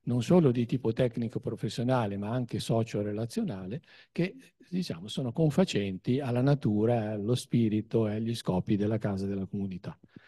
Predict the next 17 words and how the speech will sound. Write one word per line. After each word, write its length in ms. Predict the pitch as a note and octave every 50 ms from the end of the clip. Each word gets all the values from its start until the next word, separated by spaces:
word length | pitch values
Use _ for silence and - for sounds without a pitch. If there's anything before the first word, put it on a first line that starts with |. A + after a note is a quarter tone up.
| - - - - _ _ _ _ _ - - - _ _
Allora, 400 | - F3 F3 D#3+ B2 G2 E2 - G3
io 200 | D3+ D3+ D3+ B2+
ho 360 | A2+ A2 A2+ A2+ - - - - _ _ _
finito 360 | _ - G#2+ A2 A2 - A2+
la 100 | G#2 G#2
mia 160 | G#2 G#2+ G#2+ A2+
introduzione, 600 | B2 - F3+ F#3 F#3+ F#3+ - - B3+ B3 E3 A2
quindi 220 | - C#3+ C3 A#2+
per 140 | - - B2
in-, 320 | B2+ B2+ B2 B2 B2+ B2+ -
per 160 | - B2 A#2
introdurre 600 | A2+ A2 A2 G#2+ - C3+ B2 A#2+ C#3 - B2+ A#2
questo 400 | - C3+ B2 A#2 - - A#2+ A#2
argomento 680 | A#2 A#2+ C#3 F3 F3+ F3+ E3 F3 F#3+ G3+ F3+ - A3 G#3+
abbiamo 320 | G3+ C#3+ C#3+ C3 C3 C3
invitato 840 | C3 C3+ C3 C#3 C#3 - A#2 G#2+ G#2+ G#2 - - D#3 F3 F#3+ F3+ - _ _ _ - - _ _ _ _ _ _ _ _ _ _ _ _ - - _
a-, 140 | _ F3+ -